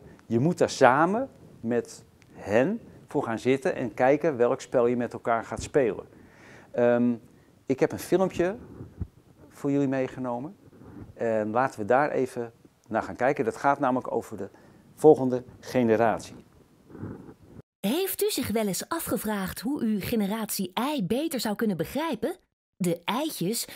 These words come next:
Speaker 2: komen in grote getallen de arbeidsmarkt op en als zij een steeds groter deel van werkend Nederland vormen, betekent het dat ze een steeds grotere impact zullen hebben op de manier waarop werk gedaan zal worden.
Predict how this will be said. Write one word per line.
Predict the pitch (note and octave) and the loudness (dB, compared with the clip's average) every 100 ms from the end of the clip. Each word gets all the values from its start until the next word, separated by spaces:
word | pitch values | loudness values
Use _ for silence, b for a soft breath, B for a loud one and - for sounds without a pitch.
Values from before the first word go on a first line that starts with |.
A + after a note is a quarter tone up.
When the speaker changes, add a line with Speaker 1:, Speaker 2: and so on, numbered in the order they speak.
| B | B
Speaker 2:
komen | - F4+ E4+ | -2 -2 0
in | - C#3+ | -2 -4
grote | - B3 F4+ F4+ | -4 -2 -2 -4
getallen | - F#3+ C4+ B3 E3 | -6 -4 -2 -2 -2
de | D3+ | -2
arbeidsmarkt | C#4 A3+ D#3+ D3+ E3+ D3 - | -2 -2 -4 -2 -4 -4 -4
op | E3+ C4+ - B B B B | -4 -4 -8 B B B B
en | D4 E4 | -4 -2
als | D#4+ D4 | -4 -4
zij | C#4 G#3+ | -4 -2
een | F#3 | -2
steeds | - F4+ F#4 F4+ | -4 -4 -4 -6
groter | - D4+ D#4 G3+ | -4 -4 -2 -4
deel | F3+ C#4+ B3 | -2 -2 -2
van | E3+ D3+ | -2 -2
werkend | F3+ F#3+ D#3+ C3 | -2 -2 -4 -2
Nederland | E3 C#4 D#4+ G3+ D#3 | -2 -2 -2 -2 -4
vormen, | - D#3 C#3 A3+ D4 B B | -4 -4 -2 -4 -8 B B
betekent | - B3 F#4+ G4+ C#4+ | -6 -2 -2 0 -2
het | G#3+ A#3 b | -2 -6 b
dat | - C#4+ - | -6 -4 -4
ze | - | -2
een | F#3 | -2
steeds | - F4 F4+ - | -2 -4 -4 -6
grotere | - F#4 G4 C#4 | -4 -2 -2 -4
impact | - D#4 C#4+ C#4 - | -2 -4 -2 -6 -4
zullen | C4+ B3 | -2 -2
hebben | B3+ F#3+ | -2 -4
op | F3+ - | -6 -4
de | D#3 | -2
manier | E3 C4+ A#3+ A#3 | 0 0 0 -2
waarop | A#3+ C#4 A#3+ | -4 -4 -4
werk | D4+ D#4 | -4 -2
gedaan | E4+ D#4 F#4 D#4 | -4 -2 -2 -2
zal | F#3+ | -2
worden. | E3+ E3 D3 | -2 -4 -6